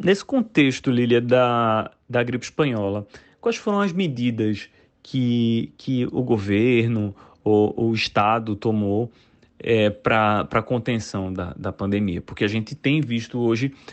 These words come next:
uma série de mobilizações distintas, né? Mas, sendo o isolamento social a principal delas, é claro. Mas como, como foram as medidas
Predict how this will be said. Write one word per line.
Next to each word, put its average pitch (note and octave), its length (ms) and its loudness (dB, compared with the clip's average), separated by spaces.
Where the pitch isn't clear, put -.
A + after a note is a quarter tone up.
uma A#2 460 2
série B2+ 340 0
de D3 100 -2
mobilizações B2+ 920 0
distintas, B2+ 880 -2
né? G#2+ 280 -2
Mas, G#2+ 720 0
sendo B2+ 320 2
o B2 40 4
isolamento A#2 480 0
social C3 300 0
a C#3 60 0
principal D#3 420 -2
delas, G2+ 480 -2
é G2+ 80 -2
claro. F2+ 420 0
Mas G2+ 220 -4
como, D#3+ 400 0
como D#3 380 0
foram B2 260 0
as A#2 140 0
medidas A#2+ 600 -2